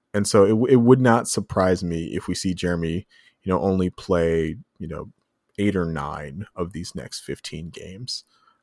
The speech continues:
Um, but you're right in that, you know, the Pistons should also focus on, like, when they play him, it should be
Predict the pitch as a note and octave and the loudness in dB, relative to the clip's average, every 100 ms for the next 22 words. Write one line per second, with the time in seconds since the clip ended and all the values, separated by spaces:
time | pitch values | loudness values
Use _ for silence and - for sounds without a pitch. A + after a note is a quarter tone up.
0 | - E2 D#2+ D#2+ - _ _ _ _ - | -6 -6 -6 -10 -16 _ _ _ _ 4
1 | A2 A2 A#2 A2+ A2 G2+ A2 G2+ F#2 F2 | 6 6 6 8 10 8 4 0 0 0
2 | E2+ _ - F#2+ D#2 D#2+ D2 _ - G#2 | -4 _ -12 -8 -6 -6 -10 _ -8 -2
3 | A2+ G#2 G#2+ - A2 G#2+ G2+ G2 G2+ - | 0 2 0 4 6 6 2 2 2 2
4 | G2+ F#2+ F#2+ F#2 F2+ A#2+ D3 G2 - E2 | 0 0 0 -2 2 4 6 2 2 2
5 | E2 E2 F#2 _ - _ - G2 - G2+ | 2 -2 -6 _ -20 _ 0 0 2 -2
6 | F#2 G2+ F#2+ F2 | 2 2 2 0